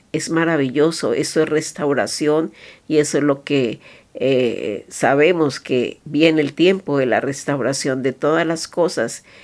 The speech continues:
y que ya estamos en este, en este camino.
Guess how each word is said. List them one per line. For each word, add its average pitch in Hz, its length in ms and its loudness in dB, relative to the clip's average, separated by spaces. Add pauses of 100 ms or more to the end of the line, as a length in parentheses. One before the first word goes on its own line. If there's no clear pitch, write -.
(140)
y 147 140 -6
que 139 180 -2
ya 143 420 2
estamos 139 840 -4 (160)
en 139 200 0
este, 139 480 -2
en 147 120 0
este 160 200 -2
camino. 165 600 0